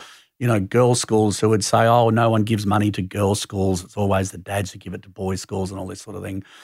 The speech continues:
And so I kind of just gradually started helping, and then this idea took shape, "Why don't we,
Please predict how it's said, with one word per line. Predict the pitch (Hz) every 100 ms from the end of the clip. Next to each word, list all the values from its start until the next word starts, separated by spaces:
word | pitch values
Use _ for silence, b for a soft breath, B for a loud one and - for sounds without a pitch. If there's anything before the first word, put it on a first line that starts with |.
| B B -
And | 110 107
so | - 117 113 113
I | 110
kind | - - 131
of | 117
just | 92 110 - -
gradually | 104 110 107 104 101 98
started | - 101 98 -
helping, | 107 104 110 104 98
and | 95
then | 110 110
this | 104
idea | 107 101 101 101
took | 104 98
shape, | - 101 101
"Why | 98 95
don't | 98 95
we, | 92 90